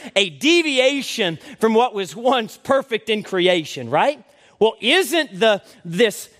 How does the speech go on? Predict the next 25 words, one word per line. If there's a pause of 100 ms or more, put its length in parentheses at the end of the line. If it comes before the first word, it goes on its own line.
natural
evil, (260)
pain, (180)
distress, (220)
calamity, (160)
loss
of
peace,
impairment
of
happiness, (220)
aren't
those
all
a (180)
result (300)
in
many
ways (180)
from (160)
what's
happened
after
the
fall?